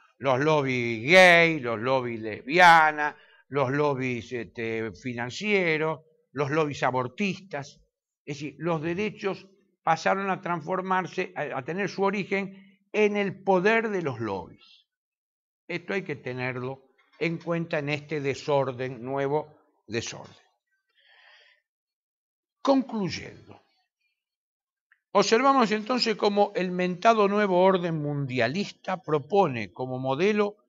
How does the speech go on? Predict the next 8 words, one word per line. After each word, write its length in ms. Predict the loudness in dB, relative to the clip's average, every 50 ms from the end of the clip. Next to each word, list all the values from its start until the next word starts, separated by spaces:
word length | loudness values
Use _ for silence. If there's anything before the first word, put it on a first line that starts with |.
| _ _ _ _ _ _
la 200 | -4 4 6 6
aldea 440 | 6 6 4 2 4 4 6 6 4
global 400 | 4 2 2 4 4 4 2 2
mercantil 880 | -2 -4 -4 -4 -4 -4 -4 -4 -4 -8 -8 -8 -6 -6 -6 -8 -8 -10
y 120 | -8 -6 -6
los 140 | -6 -8
pueblos 720 | -8 -8 -4 -2 0 0 0 0 -2 -6 -6 -8 -10 -18 _ _ _ _ _ _ _ _ _ _ _ _ _ _ _ -10
exterminadas, 1160 | -8 -8 -6 -2 -2 -2 -2 -2 -4 -2 2 4 6 6 6 4 4 2 -2 -6 -8 -16